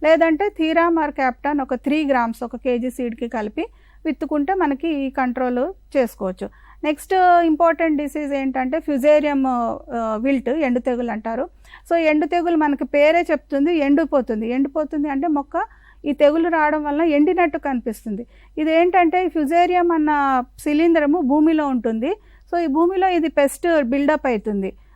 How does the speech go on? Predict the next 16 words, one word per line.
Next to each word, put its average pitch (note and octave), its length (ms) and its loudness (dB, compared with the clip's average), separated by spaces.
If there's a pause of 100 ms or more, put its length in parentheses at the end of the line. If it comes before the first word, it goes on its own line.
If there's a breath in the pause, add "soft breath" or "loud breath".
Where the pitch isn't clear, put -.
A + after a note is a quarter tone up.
(160)
I B3 60 2
mean, A#3 180 0
డిసీజ్ C#4+ 340 0
బిల్డప్ C#4+ 380 -2
అయ్యి C4+ 280 -2 (400 loud breath)
మనకి D4 360 0
కాలర్ D#4 420 2
రీజియన్, D4 360 0
ఏదైతే D4 380 -2
మనకి C4+ 640 0
కాండం C#4+ 360 2
ఉంటుందో, C4 360 0
భూమికి C4+ 360 0
దగ్గర C4 340 -2
ఉన్న B3+ 240 0 (340 soft breath)
కాండం, C4+ 420 2